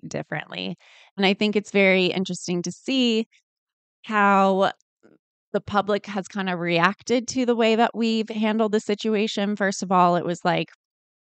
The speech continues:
"I'm running away from my problems," and Tom is actually going back and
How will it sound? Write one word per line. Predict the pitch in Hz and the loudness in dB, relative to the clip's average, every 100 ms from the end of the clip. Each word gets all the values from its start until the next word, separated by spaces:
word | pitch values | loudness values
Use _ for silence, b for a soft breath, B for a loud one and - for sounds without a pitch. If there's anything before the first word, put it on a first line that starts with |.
| _ _ - | _ _ 0
"I'm | 196 190 | 0 2
running | 185 180 175 | 2 2 0
away | 175 | 0
from | 170 175 | -2 -2
my | 170 | -2
problems," | 165 170 165 170 175 165 165 170 - b b b - | -2 -4 -2 0 -2 -2 -4 -8 -14 b b b -4
and | 175 165 165 | -2 0 -2
Tom | - 180 160 165 | -4 -2 -2 -2
is | 165 | -2
actually | 165 165 - 160 | -4 -4 -6 -8
going | 160 165 160 | -4 -2 -2
back | 160 165 - | 0 -2 -2
and | 170 | -8